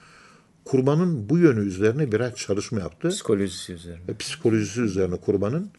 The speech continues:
Speaker 2: Evet.
Speaker 1: Orada hoca güzel bir tespit yapmış. Bir doktora tezi oydu hocanın. Veyahut da doçentlik tezi. Allah yaşıyorsa uzun ömürler versin.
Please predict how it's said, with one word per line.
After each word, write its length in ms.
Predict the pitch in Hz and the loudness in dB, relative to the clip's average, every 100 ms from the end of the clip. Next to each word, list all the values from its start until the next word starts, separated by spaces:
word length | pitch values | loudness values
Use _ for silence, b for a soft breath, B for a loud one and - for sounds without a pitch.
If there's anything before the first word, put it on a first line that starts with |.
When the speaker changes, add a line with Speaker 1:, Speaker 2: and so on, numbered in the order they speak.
| - | -6
Speaker 2:
Evet. 280 | 101 92 85 | -2 -2 -4
Speaker 1:
Orada 280 | - 151 160 | 0 2 2
hoca 460 | 131 95 - 131 165 | -2 -8 -4 2 2
güzel 400 | 120 107 151 139 | 2 4 4 4
bir 60 | 117 | -2
tespit 420 | 123 113 165 - | -2 -2 -6 -4
yapmış. 400 | 82 78 76 - - - | -4 -4 -10 -14 -16 -6
Bir 300 | 98 92 - b b b - | 0 0 -2 b b b -2
doktora 380 | 113 - 120 110 | -2 4 2 2
tezi 260 | 117 104 | -2 -2
oydu 340 | 107 131 110 82 | 2 2 2 0
hocanın. 420 | 87 82 87 113 110 101 | -4 -6 -8 -8 -12 -4
Veyahut 200 | 110 107 | -4 0
da 120 | 107 | 2
doçentlik 500 | 104 104 113 107 92 | 2 0 -2 -4 -12
tezi. 280 | 92 85 127 196 _ b b b b b b b _ | -12 -8 -8 -10 _ b b b b b b b _
Allah 340 | 113 101 87 - | -4 -2 -4 -2
yaşıyorsa 500 | 107 98 95 80 - | -2 0 -2 -2 -2
uzun 280 | 104 104 107 | -2 0 0
ömürler 420 | 95 90 90 80 | 0 -2 -2 -6
versin. 360 | 78 - 127 | -8 -10 -12